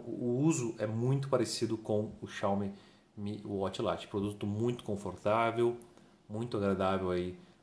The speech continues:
pro dia a dia. Tem uma ergonomia muito boa, encaixa super bem no pulso. E uma coisa que eu gostei muito foi da tela, tá?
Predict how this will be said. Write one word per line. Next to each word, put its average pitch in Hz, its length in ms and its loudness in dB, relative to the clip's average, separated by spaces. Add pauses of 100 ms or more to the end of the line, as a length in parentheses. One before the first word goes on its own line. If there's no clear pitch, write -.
(120)
pro 98 160 -8
dia 95 180 -4
a 90 60 -2
dia. 113 440 4 (240)
Tem 107 400 0
uma 101 120 -2
ergonomia 101 480 4
muito 101 260 -2
boa, 98 260 2
encaixa 98 380 -2
super - 420 -2
bem 95 160 2
no 92 140 -4
pulso. 139 420 -2 (380)
E - 20 -8
uma 135 120 0
coisa 143 160 4
que 143 40 6
eu 139 40 10
gostei 135 240 4
muito 131 340 2
foi 110 400 2 (320)
da 113 160 0
tela, 95 560 2 (260)
tá? 95 300 -2